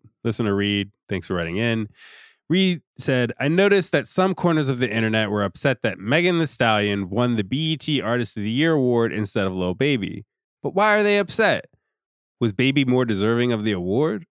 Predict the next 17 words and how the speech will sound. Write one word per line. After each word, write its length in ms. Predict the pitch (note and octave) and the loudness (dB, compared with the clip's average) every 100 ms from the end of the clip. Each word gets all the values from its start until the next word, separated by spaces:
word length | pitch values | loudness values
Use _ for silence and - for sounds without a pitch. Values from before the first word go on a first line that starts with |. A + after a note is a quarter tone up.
| - | -6
Or 140 | D3+ C#3 | 0 2
is 160 | B2+ | 0
this 320 | F3+ G#3+ - - | -2 -4 -6 -2
another 400 | C3+ C#3 E3+ D3+ | 0 2 2 2
example 440 | B2+ A#2+ A2+ A2 | 0 -2 -2 -2
of 120 | B2 C#3 | -2 0
rap 240 | D#3+ - | 0 0
fan 220 | E3 D#3+ | -2 -2
sexism? 640 | D3+ F3 - A2 F2+ F2+ G#2 _ _ _ - | -2 -4 -4 -8 -8 -12 -16 _ _ _ -2
What's 200 | G#3 - | -2 0
the 100 | A3 | 0
more 200 | G#3+ G#3 | 2 2
nuanced 420 | G3+ F#3+ F#3 - | 2 2 0 -2
way 140 | E3+ | -2
of 80 | D#3+ | -2
seeing 400 | - G3 F3 A#2+ | -2 0 2 0
this? 300 | F2 G2 - | -4 -12 -20